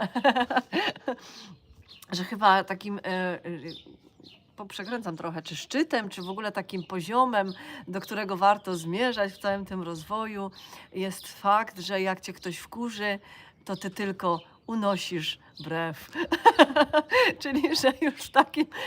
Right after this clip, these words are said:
stopniu jesteś stabilna emocjonalnie i niereaktywna właśnie, nie musisz reagować od razu, już to wiesz, że nie musisz reagować od razu, <laughs> e, tylko masz czas na te reakcje. E, to, to jest ten moment, gdzie już,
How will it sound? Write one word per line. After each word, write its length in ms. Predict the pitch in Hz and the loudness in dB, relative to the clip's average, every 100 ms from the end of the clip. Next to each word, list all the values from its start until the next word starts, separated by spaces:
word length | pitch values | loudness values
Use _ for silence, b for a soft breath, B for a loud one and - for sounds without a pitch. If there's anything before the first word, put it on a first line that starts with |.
| 339 | -6
stopniu 420 | - 262 285 302 | 2 6 6 6
jesteś 400 | 247 247 247 254 | 4 4 4 -2
stabilna 540 | 233 220 220 254 262 226 | -2 -4 -2 0 2 2
emocjonalnie 1000 | 220 202 220 208 233 202 214 226 226 208 | 2 -2 -4 -2 -2 -2 -2 -2 -2 -8
i 200 | - 214 | -8 -10
niereaktywna 960 | 208 247 269 220 196 - 233 233 196 180 | 0 2 6 6 6 2 -6 -2 0 0
właśnie, 440 | 175 175 - 190 | 0 -2 -4 -6
nie 120 | 190 | -6
musisz 280 | 214 240 220 | -8 -12 -4
reagować 480 | 214 208 220 233 - | -2 -2 -4 -6 -6
od 140 | 202 | -8
razu, 360 | 196 175 170 175 | -6 -6 -4 -4
już 200 | 180 185 | -4 -4
to 120 | - | -8
wiesz, 400 | 220 262 190 - | 0 2 2 0
że 160 | 165 180 | -6 -6
nie 80 | 180 | -4
musisz 340 | 208 233 202 | -6 -10 -6
reagować 480 | 190 185 202 190 185 | -4 -4 -2 -2 -4
od 100 | 180 | -4
razu, 360 | 175 160 202 196 B B - - 370 - 277 | -2 -2 -4 -12 B B -10 0 0 2 -2
<laughs> 720 | - 403 381 320 302 269 220 | -2 -6 -6 -8 -10 -12 -6
e, 500 | 214 208 196 196 196 180 - | 0 4 4 2 0 -4 -12
tylko 280 | - 208 208 | -6 -4 -2
masz 220 | 220 220 | 0 -2
czas 240 | - 214 196 | 2 2 4
na 140 | 214 | 2
te 140 | 202 196 | 2 2
reakcje. 680 | 190 185 185 - - 175 175 B B B - | 4 2 0 -6 -6 -4 -6 B B B -6
E, 160 | 180 | -6
to, 160 | 175 190 | -6 -8
to 160 | 190 | -4
jest 240 | 175 170 - | -2 -2 -6
ten 160 | 170 | -6
moment, 420 | 175 165 165 156 160 | -2 -2 -2 -6 -8
gdzie 260 | 165 165 | -10 -8
już, 440 | 160 160 - - | -6 -4 -4 -4